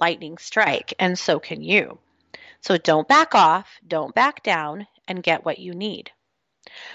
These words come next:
All right, so what does Taurus need us to,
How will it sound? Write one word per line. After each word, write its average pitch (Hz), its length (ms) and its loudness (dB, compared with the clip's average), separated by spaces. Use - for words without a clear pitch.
All 214 180 6
right, - 240 -2
so 165 380 0
what 202 260 -8
does - 220 -20
Taurus 220 840 -2
need 170 220 -10
us 180 320 -8
to, 220 600 -10